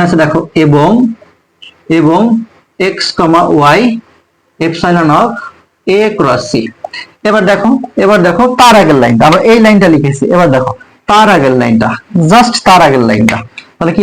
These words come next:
হবে দেখো, এক্স epsilon of A ক্রসের জন্য দেখো এবং ওয়াই epsilon of B। আশা করি তোমরা বুঝেছো। দেখো এবার দেখো,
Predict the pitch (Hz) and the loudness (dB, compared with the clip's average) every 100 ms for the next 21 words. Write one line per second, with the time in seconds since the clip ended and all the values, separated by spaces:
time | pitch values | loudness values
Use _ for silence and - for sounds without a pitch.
0 | 190 202 196 202 214 226 - - _ - | 0 2 0 2 0 0 -6 -20 _ -6
1 | 196 220 - - - - 190 180 202 190 | -4 -4 -6 -8 -6 -2 -2 -2 -2 0
2 | 190 190 190 - - 269 180 165 202 240 | 2 2 0 -2 -8 -2 0 2 2 0
3 | 233 - _ _ - 170 175 196 185 185 | -4 -12 _ _ -4 -2 -2 0 0 0
4 | 190 175 - 185 - 165 147 151 190 233 | 0 0 0 -2 -2 0 2 2 2 0
5 | 269 _ _ _ _ _ _ _ _ _ | -2 _ _ _ _ _ _ _ _ _
6 | _ _ - 156 165 180 190 175 - - | _ _ -4 0 2 2 0 -2 -4 -2
7 | 156 156 151 190 226 226 _ - 160 123 | -2 0 2 0 -2 -6 _ -2 2 0
8 | - 156 175 190 185 190 175 147 160 165 | 0 -2 -2 -2 0 0 0 0 0 -2
9 | 123 143 127 110 - - - - - 175 | 0 0 0 -4 -6 -6 -6 -10 -6 0
10 | 185 139 - | 2 2 -2